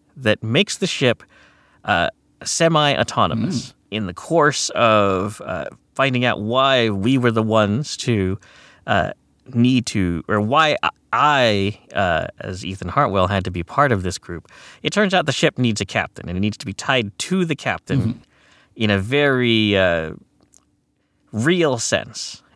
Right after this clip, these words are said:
Speaker 1: And so when the ship takes damage, I
Speaker 2: Oof.
Speaker 1: take damage. But the ship doesn't need a crew.
Speaker 2: So, you know, trade-offs. It works out. It works out.
Speaker 1: Trade-offs, yes.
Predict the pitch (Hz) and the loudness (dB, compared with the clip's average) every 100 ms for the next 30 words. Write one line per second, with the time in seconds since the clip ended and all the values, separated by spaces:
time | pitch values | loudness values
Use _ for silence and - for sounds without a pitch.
0 | _ - 110 110 - 135 139 151 - 330 | _ -6 -2 -2 0 2 2 0 0 0
1 | 254 202 - 170 156 - - 123 104 - | 0 -2 0 2 2 -2 0 2 2 0
2 | 80 - 60 57 58 - - - 156 156 | -4 -6 -10 -10 -16 -16 -12 0 2 0
3 | - - 143 131 - - 135 - 85 95 | -4 -12 -2 0 2 0 0 -2 -2 -2
4 | 82 - - - _ - - - - - | -2 -6 -12 -14 _ -10 -6 -4 -4 0
5 | 151 156 147 - 123 151 - - - 220 | 2 2 0 0 0 0 0 2 2 0
6 | - - - - - 208 196 - 107 - | -4 -10 -20 -18 -2 2 2 4 2 0
7 | - - - - - 247 - 160 104 113 | -4 -16 -20 -12 -2 0 2 2 2 2
8 | 120 - - _ 165 107 90 | 0 -8 -16 _ 0 0 0